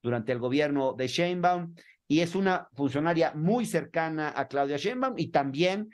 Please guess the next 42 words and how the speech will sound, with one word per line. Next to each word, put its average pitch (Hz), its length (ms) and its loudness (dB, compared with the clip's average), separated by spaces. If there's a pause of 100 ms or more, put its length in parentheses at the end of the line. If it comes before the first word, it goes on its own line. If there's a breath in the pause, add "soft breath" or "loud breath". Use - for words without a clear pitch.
(200 loud breath)
viene 165 440 2
del 127 180 0
mundo 147 500 0
académico. 120 720 -2
Entonces, 220 460 2 (220 soft breath)
ahí 214 260 2
yo 349 100 -6
creo 240 140 -2
que 220 100 -2
va 202 60 6
a 190 40 2
haber 190 140 0
un 170 120 4
sello 160 360 2
muy 143 260 2
diferente. 90 520 -8 (240 soft breath)
Está 185 260 2
también 214 280 2
Julio 220 320 0
Verdeguer 151 560 0 (240)
en 135 440 -6
el 123 100 -4
sector 165 300 0
agrícola. 147 680 -2 (100)
Él, 147 300 -2
eh, 131 400 0
creo 143 240 0
que 143 220 -2
también 143 560 -2
tiene 139 600 0
una 123 340 -2
experiencia 117 540 -4
muy 165 280 0
importante. 165 640 -2
Fue 135 320 -2 (240 loud breath)
director 120 400 -2
de 131 80 0
la 110 140 -2
fao 165 420 -2
para 117 160 -4
América 120 400 -4
Latina 120 560 -4